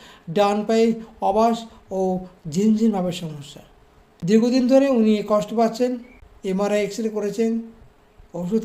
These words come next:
খাচ্ছেন, ফিজিওথেরাপি করছেন, বেল্ট নিচ্ছেন, কিন্তু কিছুতেই উপকার পাচ্ছেন না।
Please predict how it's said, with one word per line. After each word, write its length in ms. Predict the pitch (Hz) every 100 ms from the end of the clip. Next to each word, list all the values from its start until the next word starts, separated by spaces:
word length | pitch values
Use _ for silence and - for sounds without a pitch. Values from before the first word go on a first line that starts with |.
| 220
খাচ্ছেন, 360 | 220 - 226 226 - - - _ - -
ফিজিওথেরাপি 440 | 202 214 220 233
করছেন, 400 | 226 226 233 233 226 226 - -
বেল্ট 320 | 165 185 214 214
নিচ্ছেন, 340 | 226 - 233 226 - -
কিন্তু 240 | 208 196 202
কিছুতেই 360 | 190 208 220 208
উপকার 220 | - 196 175
পাচ্ছেন 340 | 165 - 156
না। 80 | 139